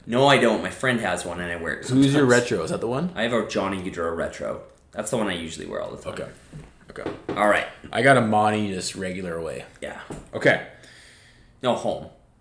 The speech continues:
Speaker 2: Well, yeah, that's what I meant. Yeah.
Speaker 1: I, it's weird 'cause I used to have jerseys when the f-,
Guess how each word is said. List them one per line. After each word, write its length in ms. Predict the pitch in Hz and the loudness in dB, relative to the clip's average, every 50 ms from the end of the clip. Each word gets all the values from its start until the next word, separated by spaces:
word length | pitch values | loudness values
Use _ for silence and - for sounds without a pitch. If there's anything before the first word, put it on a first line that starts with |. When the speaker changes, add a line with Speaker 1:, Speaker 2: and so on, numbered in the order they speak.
| _ _ _ _ _ _ _ _ _ _ _ _ _ _ - | _ _ _ _ _ _ _ _ _ _ _ _ _ _ -2
Speaker 2:
Well, 420 | - 139 135 139 139 139 131 127 127 | 4 6 10 10 12 12 10 10 8
yeah, 200 | 123 117 104 95 | 6 6 4 2
that's 180 | 95 95 - 95 | 0 -2 -4 -4
what 60 | 92 | -6
I 40 | - | -8
meant. 140 | 73 - - | -10 -6 0
Yeah. 80 | - 135 | 2 4
Speaker 1:
I, 120 | 170 - 185 | 4 4 2
it's 160 | 170 - - | 0 0 2
weird 240 | 135 160 160 131 117 | 4 4 4 4 2
'cause 100 | 117 120 | 2 4
I 80 | 120 | 4
used 140 | 143 160 160 | 4 4 2
to 60 | 170 | 0
have 180 | 151 139 123 110 | -2 -2 -2 -2
jerseys 320 | 113 117 120 117 101 92 90 | -2 -2 -2 -2 -2 -4 -4
when 160 | 92 90 87 | -6 -6 -8
the 60 | 82 | -8
f-, 120 | - - | -12 -14